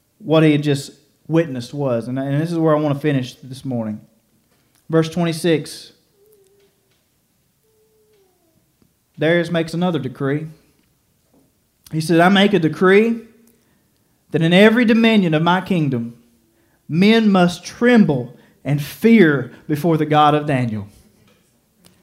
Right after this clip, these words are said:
I'd like to see that on the books of this country. "For he is the living God and steadfast forever. His kingdom is the one which shall not be destroyed,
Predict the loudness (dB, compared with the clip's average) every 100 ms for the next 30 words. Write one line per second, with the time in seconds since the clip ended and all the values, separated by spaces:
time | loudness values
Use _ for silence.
0 | _ _ _ _ _ _ _ _ _ -4
1 | 0 0 -2 -2 0 0 0 -2 -2 -4
2 | -4 -6 -8 -8 -8 -10 -12 -16 _ _
3 | _ _ _ _ _ _ _ _ _ _
4 | _ _ _ _ _ _ 2 4 8 8
5 | 8 8 8 8 8 6 6 4 2 2
6 | 0 -2 -10 -20 _ _ _ _ _ _
7 | _ _ _ -4 -4 -4 -2 2 4 2
8 | 2 2 2 0 -4 2 4 6 2 -2
9 | -10 -20 _ _ _ _ _ _ _ -2
10 | 4 4 4 0 0 0 -2 -6 -12 _
11 | _ _ -2 0 0 0 2 2 0 -2
12 | -8 -8 -8 -4 0 2 2 0 2 0
13 | -2 -4 -6 -4 -8